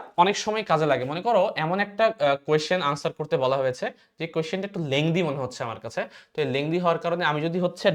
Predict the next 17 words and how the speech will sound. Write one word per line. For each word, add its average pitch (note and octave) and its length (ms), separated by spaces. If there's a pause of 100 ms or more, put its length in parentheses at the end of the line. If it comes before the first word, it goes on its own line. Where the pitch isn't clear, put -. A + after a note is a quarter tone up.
ঢালাওভাবে F#3+ 560
লিখি B2+ 220
এভাবে, A2 200
দেখো D3 200
খেয়াল C#3+ 200
করো, F#3+ 120 (380)
এভাবে D3 180
তুমি F3+ 180
ঢালাওভাবে C#3+ 380
লেখা C3 120 (120)
স্টার্ট - 240
করছো, A#2 200 (380)
তাহলে D3 160 (120)
কিছুদিন F#3+ 340
লেখার E3 220 (100)
পরে F3+ 140 (640)
আর C#3+ 80